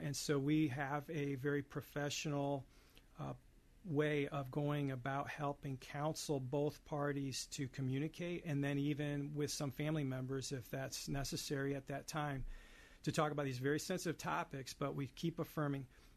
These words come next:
we want you to move from a place of being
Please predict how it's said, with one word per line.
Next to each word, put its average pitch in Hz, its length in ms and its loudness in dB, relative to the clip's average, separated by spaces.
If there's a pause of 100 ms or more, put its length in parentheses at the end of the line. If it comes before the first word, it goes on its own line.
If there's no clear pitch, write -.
(120)
we 143 120 4
want 156 280 4
you 151 100 0
to 139 80 -2
move 147 480 4
from 135 240 -2
a 131 40 -6
place 147 400 0
of 131 80 -4
being 139 380 -2